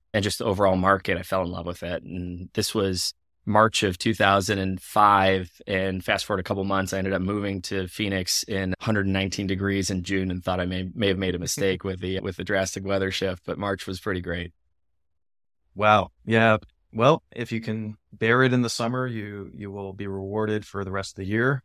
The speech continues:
Speaker 2: in Phoenix. And kudos for, for making a huge coast-to-coast change to, to pursue a career passion. It's interesting you joined your brother, and I know that your brother is also at,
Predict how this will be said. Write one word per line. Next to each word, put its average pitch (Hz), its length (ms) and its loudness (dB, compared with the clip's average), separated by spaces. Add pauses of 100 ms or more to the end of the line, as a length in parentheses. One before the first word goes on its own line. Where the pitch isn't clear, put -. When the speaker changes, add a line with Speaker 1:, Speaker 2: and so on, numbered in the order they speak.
(120)
Speaker 2:
in 104 200 -12
Phoenix. 123 460 -6 (640)
And 101 500 -4
kudos 110 380 2
for, 104 440 -2
for - 120 -8
making 107 280 -6
a 95 40 -12
huge 104 600 -8 (180)
coast-to-coast - 580 -4
change 107 680 -6 (120)
to, 95 520 -2
to - 140 -10
pursue 98 480 -4
a 92 300 -6
career 104 280 -6
passion. 98 440 -4 (300)
It's 131 220 2
interesting 156 440 2
you 127 80 0
joined 120 280 -2
your 110 80 -6
brother, 107 600 0
and 120 200 -2
I 120 60 2
know 131 220 2
that 123 100 0
your 113 140 0
brother 113 520 0
is 107 220 -6
also 110 640 -2 (640)
at, - 240 -8